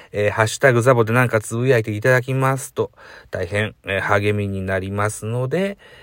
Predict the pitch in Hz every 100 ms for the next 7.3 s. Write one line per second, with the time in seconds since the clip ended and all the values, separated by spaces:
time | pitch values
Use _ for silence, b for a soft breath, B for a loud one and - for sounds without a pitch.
0 | B - 90 87 80 78 64 53 - 50
1 | 50 - - - - - - - - 92
2 | 85 - 113 180 156 - - - 73 -
3 | - - - - - 104 98 87 85 -
4 | 101 98 - 95 101 95 95 - 170 185
5 | 190 202 202 190 190 214 - - - -
6 | B B - 87 87 - 107 98 101 92
7 | - 95 90